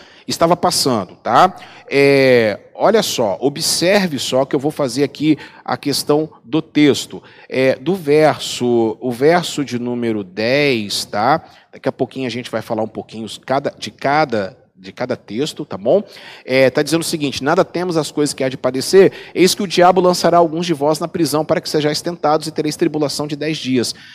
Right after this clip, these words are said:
Ser fiel até a morte, dar-te-ei a coroa da vida." Aí você pode observar, então, nesse slide, eu, eu, eu,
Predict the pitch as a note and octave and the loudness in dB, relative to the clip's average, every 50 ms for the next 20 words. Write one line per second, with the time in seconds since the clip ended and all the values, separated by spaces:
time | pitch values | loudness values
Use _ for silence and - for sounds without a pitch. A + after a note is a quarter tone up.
0 | - _ - - D#3+ D#3 - - D#3+ D#3 D#3 D#3+ D3+ D3+ - D#3 D#3 D3+ D3 D3 | -20 _ -4 -2 -2 -2 0 2 4 4 6 4 4 2 2 -2 -2 0 0 -2
1 | D#3+ D#3+ - D#3 D#3 D3+ D3 - - D3 C3+ C#3 C3+ - D#3 C#3 B2+ B2+ C3 C#3 | -2 -2 -4 -6 -6 -6 -6 -6 -6 -2 -2 -2 -2 -2 -2 0 0 0 0 -2
2 | B2+ G#2 G2 F2+ F2 - - - - - - - - - - F#3 A#3 C4 D4 B3+ | -4 -4 -12 -14 -14 -16 -18 -20 -20 -20 -20 -20 -12 -4 0 2 4 4 4 4
3 | - - A3+ - - A3+ A3 G#3 G3+ F#3+ G#3 F#3+ - - F#3 F3+ E3 E3+ E3+ E3 | 4 4 4 6 6 4 6 4 4 0 0 0 2 2 2 2 2 0 -2 0
4 | - - D#3 D#3 D#3 E3 D#3 - G#3+ F#3 E3+ E3+ F3+ G#3 G#3+ F#3+ C#3 D3 D#3+ D#3 | 0 0 0 2 0 0 0 0 -2 0 2 4 6 8 6 6 6 4 2 2
5 | C#3 - D3 D3 D3 C#3 - - C#3 C#3+ C3+ C3 B2+ A#2+ A2 F#2+ | 2 0 -2 -2 -2 -6 0 2 2 2 2 0 -4 -6 -8 -12